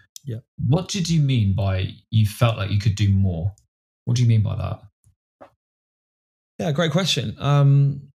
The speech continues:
Speaker 1: I think two things, really. The f-, the first thing when I said I could do more is that teaching history is and will be, and I will go back to it one day, uh, was one of the highlights of my life.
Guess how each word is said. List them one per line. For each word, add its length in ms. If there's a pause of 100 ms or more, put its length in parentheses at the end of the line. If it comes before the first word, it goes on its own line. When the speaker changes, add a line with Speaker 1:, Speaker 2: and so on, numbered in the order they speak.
(760)
Speaker 1:
I 40
think 200
two 200
things, 280
really. 260
The 100
f-, 140
the 80
first 300
thing 120
when 120
I 80
said 280
I 160
could 320
do 180
more 460 (920)
is 220
that 420 (1120)
teaching 300
history 600 (200)
is 420
and 240
will 180
be, 520 (400)
and 160
I 60
will 140
go 120
back 220
to 100
it 60
one 160
day, 340 (1200)
uh, 220
was 100
one 140
of 40
the 80
highlights 440
of 80
my 100
life. 380